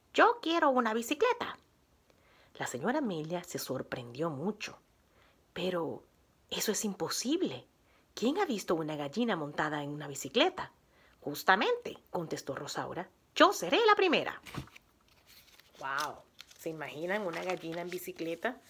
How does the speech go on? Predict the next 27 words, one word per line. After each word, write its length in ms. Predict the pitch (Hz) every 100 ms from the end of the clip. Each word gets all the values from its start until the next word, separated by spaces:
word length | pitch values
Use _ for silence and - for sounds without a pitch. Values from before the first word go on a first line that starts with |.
| - - - -
Nada 540 | 143 165 165 190 226 254
usual. 520 | 196 - 165 143 165 - - _ _ _ _ - - - - - - - - - - - _ _ _ _ _ _ _ _ _ - _
La 160 | 226 285
señora 380 | 339 370 359 330
Amelia 400 | 226 170 170 180
quería 420 | 170 160 170 -
que 160 | - 208
Rosaura 640 | 247 240 - 160 160 165
se 100 | -
sintiera 480 | 151 139 131 143 170
feliz 760 | - 156 151 220 208 - - - _
y 100 | -
pensó, 600 | 247 147 - - - - - - _ _ - - - -
"Voy 220 | 226 233
a 80 | 156
comprarle 540 | 131 117 202 240 233
su 160 | - 196
bicicleta". 640 | 185 - - 101 - - - _ _ _ - _
A 100 | -
la 80 | 156
mañana 320 | 147 151 247
siguiente, 680 | 302 294 202 131 123 - 208 - _
después 320 | 139 - 151
de 80 | 170
tomar 360 | 190 190 214
el 100 | 185
desayuno 640 | 151 - 214 208 220 175